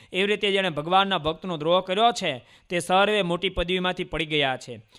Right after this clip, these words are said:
તે શાસ્ત્રમાં વાત પ્રસિદ્ધ છે. માટે જેને પોતાનું રૂડું ઈચ્છવું, તેણે ભગવાનના ભક્તનો દ્રોહ કરવો નહીં. ને જો જાણે અજાણે કાંઈક દ્રોહ થઈ ગયો હોય,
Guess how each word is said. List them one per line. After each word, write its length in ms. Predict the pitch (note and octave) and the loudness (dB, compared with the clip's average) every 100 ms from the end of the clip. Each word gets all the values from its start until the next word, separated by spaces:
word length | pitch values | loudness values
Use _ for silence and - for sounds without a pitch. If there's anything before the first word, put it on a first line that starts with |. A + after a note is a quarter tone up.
| - | -6
તે 100 | F3 | -4
શાસ્ત્રમાં 520 | E3+ F3 F3+ F#3+ E3 | 2 2 2 -4 2
વાત 300 | E3 F#3 - | 2 2 -2
પ્રસિદ્ધ 400 | D3+ - E3 C#3+ | -8 -4 -6 -6
છે. 280 | - B2 - _ C3+ | -12 -12 -14 _ -4
માટે 240 | D3+ E3+ | -2 0
જેને 200 | E3+ F3 | 0 0
પોતાનું 440 | - E3+ F3 D#3 C#3 | -2 -4 -2 -2 -4
રૂડું 180 | D#3 | -2
ઈચ્છવું, 520 | F3 F#3 A3 A3 C3+ - _ | -2 -2 2 2 2 -2 _
તેણે 140 | E3+ C#3+ | -4 -4
ભગવાનના 520 | C#3+ E3 E3+ E3+ C#3+ | 0 2 2 0 -2
ભક્તનો 400 | C3+ D#3 F3+ D3 | -4 -6 -6 -2
દ્રોહ 260 | D3 E3 D#3 | 2 2 0
કરવો 280 | C#3 C#3+ D#3 | -2 0 0
નહીં. 300 | D3+ C3 A2+ _ D3 | 0 -2 -6 _ -8
ને 120 | D#3 | -2
જો 140 | E3+ | -2
જાણે 340 | C#3+ C#3 F#3+ B3 | 0 2 4 6
અજાણે 420 | A#3 A3 G#3+ G#3+ | 6 6 4 2
કાંઈક 340 | G#3+ G3+ F3+ | 2 2 2
દ્રોહ 200 | F#3 F#3 | 2 2
થઈ 240 | F#3 E3+ E3 | 0 -4 -2
ગયો 200 | E3+ E3 | 0 2
હોય, 520 | D#3+ F3+ F#3+ G3 | 4 6 6 6